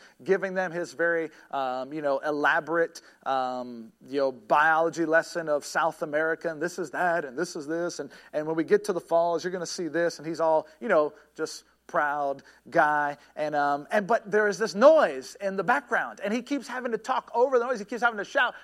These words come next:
"Hey, Mom, th-, look at this tree over here. Hey, ch-, check out this." And he's just like, "Man, what is this noise?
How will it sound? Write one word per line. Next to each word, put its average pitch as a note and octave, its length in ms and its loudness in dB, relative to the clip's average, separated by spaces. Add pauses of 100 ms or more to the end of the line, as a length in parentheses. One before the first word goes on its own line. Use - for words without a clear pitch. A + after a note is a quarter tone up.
(100)
"Hey, C#4 100 2
Mom, D#4 300 4 (180)
th-, D4+ 160 8
look D4 160 2
at E4 80 -4
this E4+ 140 -4
tree F4+ 320 -2
over E4 200 6
here. D4+ 240 2 (140)
Hey, E4 220 4 (200)
ch-, - 100 -4 (200)
check E4 140 0
out D#4+ 160 2
this." E4+ 240 -6 (240)
And A#3 100 -4
he's A#3+ 100 -6
just G3+ 160 -12
like, A3+ 200 -8
"Man, C#4 200 -2 (180)
what G4 200 0
is G#4+ 140 0
this D4 180 -4
noise? C4 460 0